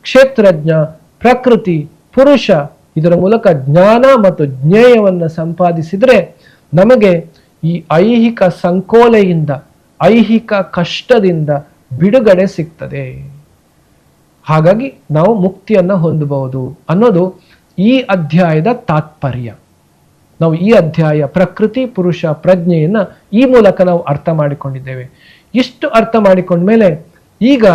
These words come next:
ಕೃಷ್ಣ ಹೇಳಲಿಕ್ಕಿದ್ದಾನೆ, ಈ ಪ್ರಕೃತಿಯಲ್ಲಿ ಕೂಡ ಮೂರು ಗುಣಗಳಿದ್ದಾವೆ, ಸತ್ವಗುಣ,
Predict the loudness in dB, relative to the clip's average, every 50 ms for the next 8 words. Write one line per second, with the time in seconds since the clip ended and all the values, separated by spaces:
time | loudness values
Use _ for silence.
0 | 2 0 -4 -4 -4 -4 -4 -6 -4 -2 0 2 2 2 2 2 2 0 0 -2
1 | -4 -2 -2 -2 -4 -6 -10 -12 _ _ _ _ _ _ _ _ _ _ _ _
2 | -4 -2 0 2 0 0 0 0 -2 -2 -2 -2 -2 -2 -2 -2 -2 0 0 0
3 | 0 0 -2 -4 -4 -2 0 2 4 4 4 2 -2 -6 -12 _ -2 0 2 4
4 | 4 4 4 2 2 0 0 2 2 2 2 2 0 0 -2 -2 -4 -4 -4 -4
5 | -6 -8 -10 -16 _ _ _ _ _ _ _ _ _ -4 -4 -4 -4 -4 -4 -2
6 | 0 0 2 2